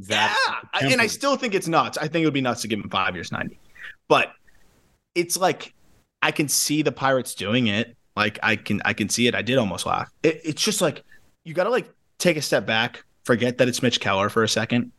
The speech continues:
Speaker 2: 'cause of the name association that I have of, of a Mitch Keller in my
Speaker 1: Sure.
Speaker 2: head. It's just
Speaker 1: Sure.
Speaker 2: like Tread Merchant, Hype Video Merchant.
Speaker 1: <laughs> Yeah.
Speaker 2: Um,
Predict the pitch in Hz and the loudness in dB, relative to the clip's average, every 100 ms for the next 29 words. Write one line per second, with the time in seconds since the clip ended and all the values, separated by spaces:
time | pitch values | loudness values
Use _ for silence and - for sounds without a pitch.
0 | - 110 104 101 104 107 113 110 107 107 | -4 0 0 0 2 2 2 2 0 0
1 | 113 98 92 98 98 107 - 98 - 98 | 0 0 0 0 -2 -4 -4 -2 0 0
2 | 95 101 - 87 92 101 95 90 90 - | 0 -2 -2 -2 -2 -2 -2 -2 0 0
3 | 107 - - 98 101 - 98 95 - 92 | -2 -12 -6 -2 -2 0 0 0 0 -2
4 | 95 - _ 104 101 104 98 104 - - | -2 -12 _ -2 2 0 0 -4 -2 -4
5 | 104 - 95 95 95 190 160 107 123 - | -4 -4 -4 -4 0 0 0 -2 -6 -4
6 | - - - 127 - 104 82 | -4 -4 0 0 0 0 -2